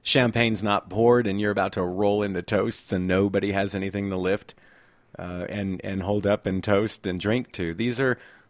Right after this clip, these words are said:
just the little details nobody really seems to think about. They just imagine that it's gonna happen.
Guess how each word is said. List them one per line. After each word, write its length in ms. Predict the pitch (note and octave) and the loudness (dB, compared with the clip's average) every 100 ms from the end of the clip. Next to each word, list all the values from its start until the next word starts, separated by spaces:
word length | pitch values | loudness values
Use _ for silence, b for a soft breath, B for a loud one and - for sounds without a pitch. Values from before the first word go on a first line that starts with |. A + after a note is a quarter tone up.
| - | -4
just 280 | A2 B2+ B2+ | -2 0 2
the 80 | |
little 220 | A#2+ C3+ A2+ | 4 4 4
details 480 | D3 F#3 B2 G#2+ | 2 2 2 2
nobody 340 | A2 B2+ G3+ A#3+ | 2 4 4 2
really 180 | G3+ D#3 | 2 0
seems 340 | D#3 D3 B2+ | 0 0 -2
to 160 | - A2 | -4 -4
think 400 | - - F3+ A#3 | -6 -2 0 2
about. 320 | F#2 D#2+ D#2+ | 0 0 -2
They 100 | G#2 | -4
just 220 | A2 - | -4 -4
imagine 420 | F#2 D#2+ E2 G2 | -4 -2 -4 -6
that 80 | F#2 | -6
it's 160 | F2 - | -8 -8
gonna 160 | D#2+ | -8
happen. 380 | E2 B2 - D2+ | -4 -6 -6 -10